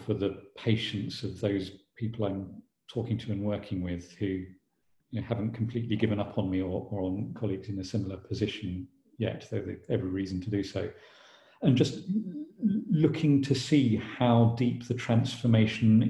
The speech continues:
in our, you know, as I say, in my case, the sort of curricula in, in Christian doctrinal theology need to be. And there's real excitement there. There's wonderful resources that I'd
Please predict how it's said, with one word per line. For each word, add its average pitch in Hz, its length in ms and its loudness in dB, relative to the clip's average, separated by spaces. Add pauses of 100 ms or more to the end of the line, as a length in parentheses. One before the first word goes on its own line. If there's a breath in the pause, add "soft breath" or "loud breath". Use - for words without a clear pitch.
in 107 460 6
our, 107 400 2 (420)
you 107 80 -4
know, 98 60 -10 (140)
as 107 140 -6
I - 20 -12
say, 113 160 -6
in 92 80 -8
my 107 120 2
case, - 280 -2
the - 60 -20
sort - 140 -10
of - 60 -14
curricula 113 440 2
in, 107 220 2
in 104 320 0 (460 loud breath)
Christian - 320 0
doctrinal 107 600 0 (380)
theology 101 720 2 (680)
need 110 300 6 (120)
to 117 100 -4
be. 101 360 2
And 131 120 10
there's 139 160 10
real 170 160 10
excitement 160 480 4
there. - 100 -6
There's 113 140 2
wonderful 131 440 6
resources 107 640 4
that - 160 0
I'd - 280 0